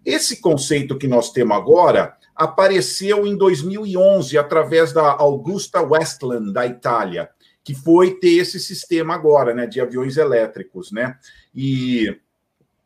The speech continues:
então, é, o problema é que, é, é o que eu falei,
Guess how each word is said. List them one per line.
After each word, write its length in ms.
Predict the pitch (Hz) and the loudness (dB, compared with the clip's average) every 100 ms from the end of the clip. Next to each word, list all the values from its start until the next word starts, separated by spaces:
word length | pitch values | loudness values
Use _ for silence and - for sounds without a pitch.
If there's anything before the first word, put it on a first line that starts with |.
| _ _ _ - 160 | _ _ _ -12 -8
então, 460 | 147 139 165 180 | -4 0 2 0
é, 440 | 175 147 143 131 127 | 0 0 2 0 -2
o 100 | 143 | -4
problema 520 | 143 156 147 202 202 | 2 2 4 0 0
é 80 | 185 | -4
que, 360 | - 180 175 139 | -6 -6 -4 0
é, 180 | 139 | 0
é 0 | 143 | 0
o 40 | |
que 60 | 151 | -2
eu 60 | |
falei, 360 | 147 170 143 | 0 2 2